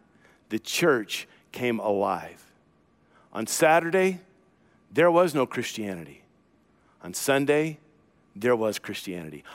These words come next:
On Saturday, no human had the power to start the church. By Sunday night, no human, not even hell itself,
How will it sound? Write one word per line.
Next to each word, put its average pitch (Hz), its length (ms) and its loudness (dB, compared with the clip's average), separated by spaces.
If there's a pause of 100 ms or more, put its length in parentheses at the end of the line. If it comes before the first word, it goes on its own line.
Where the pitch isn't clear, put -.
On 123 140 0
Saturday, 202 720 4 (280)
no 196 520 4
human 170 640 0 (540)
had 180 200 2
the 131 80 0
power 180 480 4
to 151 140 -4
start - 720 0 (580)
the 135 80 0
church. - 560 -4 (920)
By 101 120 0
Sunday 160 400 2
night, 151 420 2 (360)
no 156 280 4
human, 160 560 0
not 131 180 2
even 110 220 -4
hell 135 240 2
itself, 117 420 -2